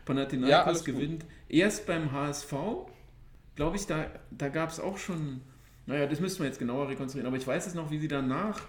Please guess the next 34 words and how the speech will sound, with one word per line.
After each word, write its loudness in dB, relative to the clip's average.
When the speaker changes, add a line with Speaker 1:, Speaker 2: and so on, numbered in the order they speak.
Speaker 1:
also -2
die 0
haben -2
das -4
gar -2
nicht -4
verstanden, -2
wie -4
gut -2
die -4
sind, -2
ne? -4
Danach 0
habe -2
ich -8
sie -8
gewettet -4
bei, -2
ähm, 0
Ajax -2
Amsterdam -4
und -2
da -2
gab's -6
eine -8
Zwanziger -4
Quote -8
und -6
dann 0
haben -2
die -2
eins -4
null -2
gewonnen -2